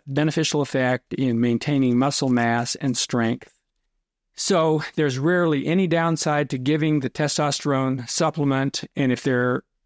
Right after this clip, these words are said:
uh, issues that ever occur, we just, uh, adjust the dose. But the second part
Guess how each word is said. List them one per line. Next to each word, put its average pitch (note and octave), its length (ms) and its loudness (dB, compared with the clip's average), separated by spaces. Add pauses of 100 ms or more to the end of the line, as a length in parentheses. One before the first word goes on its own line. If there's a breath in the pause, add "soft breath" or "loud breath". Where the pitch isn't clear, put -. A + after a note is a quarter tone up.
(240)
uh, B2 220 -2 (100)
issues C#3+ 540 0
that C3 260 -4
ever B2+ 340 0
occur, B2 440 0
we A#2 120 2
just, A#2+ 320 -2
uh, B2+ 60 -2
adjust A#2+ 420 -2
the C3 80 -4
dose. A#2 400 -2
But - 220 -4
the C#3+ 100 -2
second B3+ 480 0
part - 440 -4